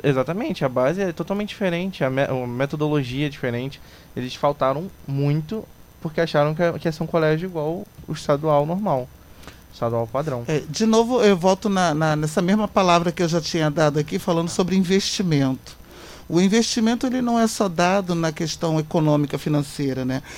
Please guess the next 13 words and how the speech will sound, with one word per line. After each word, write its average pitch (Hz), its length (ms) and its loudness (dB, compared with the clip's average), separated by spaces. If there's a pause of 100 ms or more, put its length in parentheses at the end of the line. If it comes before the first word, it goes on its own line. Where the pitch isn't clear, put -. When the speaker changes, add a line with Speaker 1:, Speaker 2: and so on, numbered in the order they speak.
(160)
Speaker 2:
Não 180 120 -6
é 214 40 -4
simplesmente 202 680 -2
eu 185 60 2
encher 180 460 0
o, 175 340 -2 (320)
o - 80 -4
escola, 151 480 4
a 147 160 0
escola 151 440 -4
de 147 80 -16
computadores, 160 1400 2 (320)
né? 160 220 -2